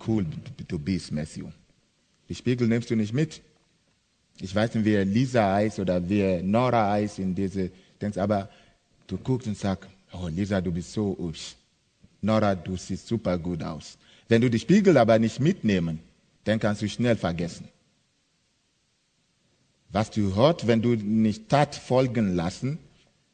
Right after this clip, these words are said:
dann wird schnell einfach so. Was du hörst, aber dass du nicht wie eine Beweise mitnehmen kann.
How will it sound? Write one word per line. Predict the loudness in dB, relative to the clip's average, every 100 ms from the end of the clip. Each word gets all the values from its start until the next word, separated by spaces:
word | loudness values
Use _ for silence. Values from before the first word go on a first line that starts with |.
| _ _ -2
dann | 0 2
wird | 0
schnell | -2 0 2 2 0 -12 _ _ -20 _ _
einfach | -4 -2 0 -4 -4
so. | -6 -6 -8 _ _ _ _ _ _ _ _ _ _ _ _ _ _ _ _ _ _ _
Was | 0 0
du | -2 -2
hörst, | 4 6 4 0 -20 -2
aber | 2 4 6
dass | 4 2
du | 2 2
nicht | 4 2 2 -6 -18 _ 0
wie | 6 6 6
eine | 4 6 4
Beweise | 4 4 6 4 4 4 2 2
mitnehmen | 2 0 2 4 6 4 0 2
kann. | 2 2